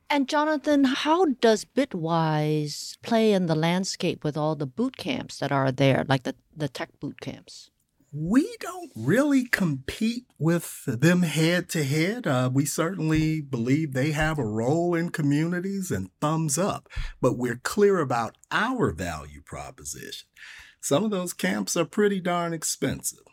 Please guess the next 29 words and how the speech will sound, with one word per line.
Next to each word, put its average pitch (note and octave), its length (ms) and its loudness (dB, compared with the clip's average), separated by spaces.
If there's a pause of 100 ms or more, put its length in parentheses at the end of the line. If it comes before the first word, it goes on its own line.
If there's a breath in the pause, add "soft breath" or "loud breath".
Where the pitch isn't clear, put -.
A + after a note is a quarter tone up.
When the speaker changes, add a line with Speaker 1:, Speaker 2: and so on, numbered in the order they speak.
(240)
Speaker 2:
And D3 260 -2
again, D#3 420 -2 (300)
that's A2+ 400 -6
their C3 340 6
model. C3 540 2 (440 loud breath)
For A#2+ 260 2 (100)
us, - 460 -2 (120)
again, A2+ 460 -2
our B2 180 -2
threshold E3+ 720 0
is A2 240 -2
how C#3 240 -2
do D3+ 80 0
we C3 160 4
screen B2+ 520 6
more A#2+ 280 -4
people A2 560 -2
in? F#2+ 260 -2 (600 loud breath)
And B2+ 220 2 (120)
often E3 560 -2
it's C3+ 240 -2
not G3 260 -2
the F#2+ 140 -2
ability F#2 840 2
to F2 180 -4
learn, F#2+ 300 -2
it's C3 160 0
all G#3+ 240 0
these G3+ 340 -2